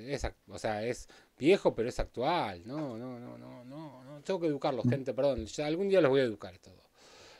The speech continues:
Eh, nos metemos en el siguiente partido. Penn State, número cuatro de la nación, hasta la semana pasada, hasta que hablemos de los rankings. Jugaba contra U S C. Este U S C que viene con altibajo, viene ganando, perdiendo, entraba del ranking, salía del ranking,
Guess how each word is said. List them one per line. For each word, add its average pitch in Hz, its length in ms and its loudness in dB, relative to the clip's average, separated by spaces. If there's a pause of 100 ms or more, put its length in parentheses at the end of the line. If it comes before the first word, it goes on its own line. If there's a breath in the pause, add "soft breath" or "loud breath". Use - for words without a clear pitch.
Eh, 185 720 10
nos 180 180 4
metemos 185 260 6
en 156 80 6
el 135 60 4
siguiente 131 260 0
partido. 90 320 -4 (1120)
Penn 247 180 6
State, 185 320 4 (720)
número 117 380 -6 (120)
cuatro 170 380 4
de 110 80 0
la 110 100 -4
nación, 143 400 -2
hasta - 200 -18
la 87 80 -14
semana 98 280 -12
pasada, 175 300 2
hasta 95 180 -4
que 92 80 -12
hablemos 98 520 -12
de 104 100 -8
los 113 140 -8
rankings. 175 420 -12 (2000)
Jugaba 240 360 8
contra 185 280 6
U 151 180 8
S - 120 2
C. 131 120 -2
Este 220 280 4
U 226 40 6
S 208 120 2
C 226 120 -6
que 180 100 4
viene 196 180 4
con 170 120 2
altibajo, 139 580 4
viene 143 280 0
ganando, 151 460 4
perdiendo, 139 600 4
entraba 143 380 4
del 131 120 2
ranking, 143 400 2
salía 139 300 4
del 131 120 4
ranking, 143 460 0